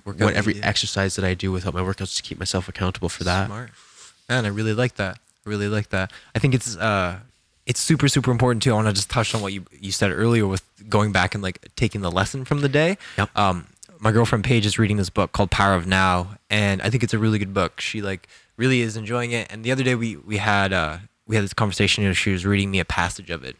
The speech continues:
Speaker 1: and, um, I think it was from the book. It, I, I may, it may not have been, but anyways, it said that, uh, a lot of people are stuck looking at the past all the time, and I'm
Speaker 2: Yeah.
Speaker 1: like, "Yeah, absolutely." And it said that you need to get out of that and just focus on the now. And I, I disagreed. I said, "No, no, no.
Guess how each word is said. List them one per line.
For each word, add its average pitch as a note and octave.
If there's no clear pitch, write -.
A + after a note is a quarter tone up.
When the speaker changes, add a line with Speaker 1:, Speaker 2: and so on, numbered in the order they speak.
Speaker 1:
and, F2+
um, E2
I -
think B2
it -
was F#2+
from F#2
the E2+
book. F2+
It, -
I, G#2
I -
may, G2+
it F#2+
may F#2+
not D#2+
have D#2+
been, -
but A#2+
anyways, G#2+
it A2
said B2
that, A#2
uh, G2
a -
lot A#2
of A#2
people A#2+
are G#2
stuck -
looking G#2+
at F2+
the -
past A#2
all C#2+
the G1+
time, -
and F#2
I'm F#2
Speaker 2:
Yeah. G#2
Speaker 1:
like, G2+
"Yeah, F#2
absolutely." F#2+
And G#2
it G2+
said A2
that G2+
you G#2
need G#2+
to -
get A2
out A2+
of A2
that G2+
and G2+
just G2
focus -
on F#2+
the E2+
now. E2+
And G#2+
I, A#2
I G#2+
disagreed. G#2+
I F2+
said, F2+
"No, A#2
no, A2
no. F2+